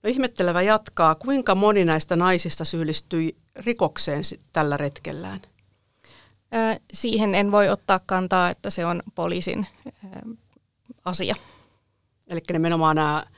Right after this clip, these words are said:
Speaker 1: esiselvitykset sitten?
Speaker 2: Joo, en kommentoi niitä esiselvityksiä.
Speaker 1: Joo. No, entä sitten ihmettelevä kysyy vielä lopuksi, ö, miksi ketään ei ole tuomittu?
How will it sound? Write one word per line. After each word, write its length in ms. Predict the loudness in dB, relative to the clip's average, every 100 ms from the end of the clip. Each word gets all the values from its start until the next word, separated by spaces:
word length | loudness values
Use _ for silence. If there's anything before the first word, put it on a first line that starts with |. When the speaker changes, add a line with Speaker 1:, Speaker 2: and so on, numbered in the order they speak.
| _ -8
Speaker 1:
esiselvitykset 800 | -6 -2 -2 -4 -8 -10 -10 -8
sitten? 360 | -12 -14 -18 -18 _ _ _ _ _ _ -20 -20 _ -20 _
Speaker 2:
Joo, 200 | 4 6
en 200 | 6 6
kommentoi 460 | 4 4 4 2 2
niitä 280 | 0 0 -2 -6
esiselvityksiä. 880 | -10 -8 -8 -10 -10 -8 -6 -4 -6 -10
Speaker 1:
Joo. 80 | _ _ _ -20 -20 -20 -4
No, 80 | -2
entä 160 | 0
sitten 480 | -2 -4 0 2 2 0
ihmettelevä 500 | -4 -4 0 2 2
kysyy 360 | 0 0 0 2
vielä 400 | 4 4 4 2 0
lopuksi, 760 | -2 -2 -4 -4 -2 -2 -4 -8 _ -8
ö, 220 | -2 0 0
miksi 320 | -2 -4 -2
ketään 340 | 0 0 2
ei 80 | 2
ole 120 | 0 -4 -8
tuomittu? 580 | -6 -8 -10 _ -20